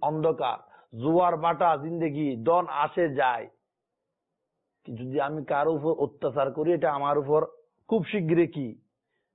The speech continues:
ঘুরে আসবে। এই জন্য আমরা দয়ার নজরে সবাইকে দেখি না। একজন মানুষ পরিপূর্ণ মুসলমান হয় কখন? অর্ধেক তার বিবাহের মাধ্যমে। এখন অর্ধাঙ্গিনী যাকে আমরা নিলাম,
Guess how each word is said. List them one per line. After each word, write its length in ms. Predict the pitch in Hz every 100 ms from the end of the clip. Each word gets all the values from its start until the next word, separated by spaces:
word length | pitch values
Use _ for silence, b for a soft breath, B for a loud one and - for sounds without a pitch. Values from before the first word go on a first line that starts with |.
| _ 117
ঘুরে 260 | 143 156
আসবে। 460 | 131 113 110 117 104 _ b b
এই 80 | 147
জন্য 200 | 165 165
আমরা 420 | 151 151 147 - - _ _
দয়ার 340 | 117 143 160 165
নজরে 340 | 165 147 160
সবাইকে 340 | 156 147 160 160
দেখি 300 | 151 156 156
না। 180 | - - _ _
একজন 400 | 131 143 202 190
মানুষ 240 | 160 190 -
পরিপূর্ণ 460 | 190 170 151 170 170
মুসলমান 480 | 175 220 202 202
হয় 140 | 175 185
কখন? 440 | 180 156 190 208 - _ _
অর্ধেক 480 | 147 156 196 180 - _ _ _ _ _ -
তার 180 | 143
বিবাহের 440 | 120 143 160 165 170
মাধ্যমে। 440 | 147 110 107 107 - _ _ B B B
এখন 260 | 196 220 226
অর্ধাঙ্গিনী 680 | 156 160 147 208 233 220 220
যাকে 340 | 160 156 143 156
আমরা 280 | 135 135 135
নিলাম, 420 | 117 120 123